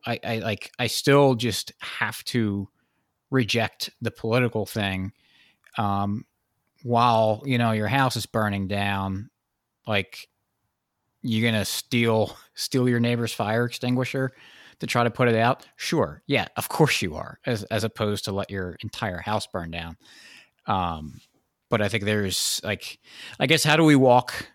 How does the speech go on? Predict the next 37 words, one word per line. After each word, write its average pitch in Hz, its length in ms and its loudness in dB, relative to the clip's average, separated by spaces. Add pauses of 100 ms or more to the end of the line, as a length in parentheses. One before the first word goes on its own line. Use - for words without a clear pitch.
(180)
or 143 120 6
if 139 260 2
you 120 240 4
agree 143 300 6
that 113 160 -2
there's 101 480 -2
kind 107 280 -2
of 98 60 -2
a - 20 -2
line 98 240 -2
we 95 120 -4
gotta 92 180 -4
walk, 92 360 -4
Steppy 98 440 -2
or, 98 280 -4
or 95 60 -4
Lee, 98 240 -4
like, 90 140 -8
how - 260 -2
do 139 60 2
we 147 120 6
walk 113 360 2
that? 113 320 0 (880)
How - 220 2
long 131 540 4
do 143 80 6
we 135 180 4
stay 131 640 4
in 123 420 4
the 117 80 -2
political 127 800 -2
thing? 127 540 4
What 120 120 2
are 123 80 2
we 120 140 2
do, 120 160 -4
or, 120 160 2